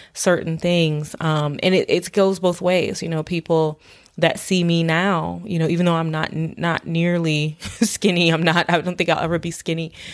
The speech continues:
but just, you know, where I'm sm-, a lot smaller than I was maybe a few years ago, and people that know me now and know me at this size just really don't understand what I went through before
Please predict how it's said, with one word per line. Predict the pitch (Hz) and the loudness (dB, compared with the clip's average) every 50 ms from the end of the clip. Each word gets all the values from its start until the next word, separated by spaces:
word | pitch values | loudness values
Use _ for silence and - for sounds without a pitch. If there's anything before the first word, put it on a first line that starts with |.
| - - - - - | -16 -18 -20 -2 0
but | 190 185 185 - | 2 2 2 2
just, | 196 185 175 180 - - - - | 2 2 2 2 -2 -8 -8 -2
you | - 185 | 0 0
know, | 180 175 165 160 160 156 | 2 2 2 2 2 2
where | 170 170 160 - - | 2 0 0 2 0
I'm | 165 160 165 | 0 -2 -2
sm-, | 156 - - 165 160 | -4 -6 -6 -4 -2
a | - 156 | 0 2
lot | 160 165 - 165 | 2 2 0 0
smaller | - - 170 160 156 156 156 | -4 0 0 2 2 2 2
than | 160 160 156 151 | 2 2 0 0
I | 151 151 | 0 0
was | 151 156 156 156 151 156 | 2 2 2 2 2 2
maybe | 160 151 151 156 151 | 0 0 2 2 2
a | 156 | 0
few | 151 - 160 156 | 0 -2 -4 -4
years | 156 165 180 190 190 175 | -2 0 2 2 2 2
ago, | 185 165 170 156 151 151 151 160 - - - - - - - - - | 0 2 2 2 2 2 -2 -4 -10 -16 -18 -18 -18 -18 -20 -20 -2
and | - - 156 | 0 0 0
people | - - 180 180 175 160 | 0 -2 0 0 2 2
that | 165 - - 160 | 2 0 0 0
know | 160 160 160 165 | 2 2 2 4
me | 165 165 160 | 4 4 4
now | 156 147 147 147 147 | 4 2 2 2 0
and | 147 147 | 0 0
know | 156 156 151 | 2 2 2
me | 156 156 151 | 2 2 0
at | 143 147 - | 0 -2 -2
this | - 151 - | -4 -6 -6
size | - - 151 151 151 151 147 143 147 - - - - | -4 -2 0 0 2 0 0 -2 -4 -8 -14 -12 -4
just | 160 170 160 - | -4 -4 -2 2
really | 170 170 165 160 | 4 4 6 6
don't | 156 - | 4 2
understand | - 160 151 160 160 - 156 156 151 147 | 2 0 0 -2 -2 -2 0 0 0 0
what | 151 139 | 0 0
I | - - | 0 0
went | 139 147 147 151 156 - - | 0 0 0 0 0 0 -2
through | - - 151 147 | -6 -4 -4 -4
before | 143 - - 160 - - 160 160 165 165 - - | -4 -4 -6 -6 -6 -4 -4 -2 -2 -2 -4 -6